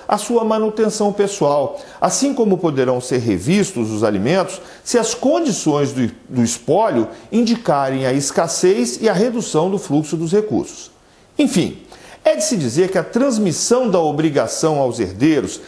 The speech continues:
respeitada a limitação às forças da herança prevista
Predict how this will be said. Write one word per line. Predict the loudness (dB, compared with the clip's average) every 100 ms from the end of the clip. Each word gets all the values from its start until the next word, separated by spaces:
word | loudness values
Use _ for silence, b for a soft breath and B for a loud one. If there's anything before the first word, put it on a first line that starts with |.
| B
respeitada | B 0 0 0 -2 -2 -2 0 0 0 2
a |
limitação | 2 0 0 -2 -4 0 0 2 -2 B
às | B -2 -2 -4
forças | 0 2 2 0 0 0 2
da | 2
herança | 4 2 2 2 0 -4
prevista | -2 -2 0 2 2 2 0